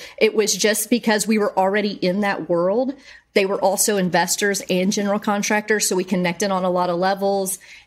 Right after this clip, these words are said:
And I mean, really, I don't know why he did it. I mean, I think people in real estate who are successful want to help other people in real estate who are successful,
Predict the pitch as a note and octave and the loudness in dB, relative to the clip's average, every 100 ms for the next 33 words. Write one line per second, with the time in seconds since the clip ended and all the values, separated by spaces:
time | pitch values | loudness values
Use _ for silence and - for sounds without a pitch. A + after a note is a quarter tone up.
0 | - F#3 F3+ E3 D#3+ - - F#3+ A3 G#3+ | 0 2 2 0 -6 -8 -2 0 2 0
1 | F#3 G3 G#3 C#4 D4+ D4+ G#4+ A#3+ F#3+ D4+ | 0 0 2 0 0 -2 0 0 0 -2
2 | G3 D3 D3 - - A3+ A#3 A3+ D#4 D#4+ | 0 0 0 -2 0 0 0 0 0 0
3 | - E4 G#4+ F4+ G#3 A#3 C4 - C#4+ A#3 | -2 0 2 2 2 0 0 2 2 2
4 | B3 B3 - A#3 - C#4 - B3+ G#3 F#3 | 2 2 0 -2 0 0 2 2 2 0
5 | F#3+ A#3+ G3+ F#3+ - E3 F#3 G3+ F#3+ F#3 | 0 0 0 0 2 0 0 -2 0 0
6 | E3+ D#3+ F#3 G3 G3 G#3 G#3+ G#3+ - F#3+ | 2 0 0 -2 0 0 -2 -2 -4 -2
7 | F3 - B3+ C#4 | -2 0 0 0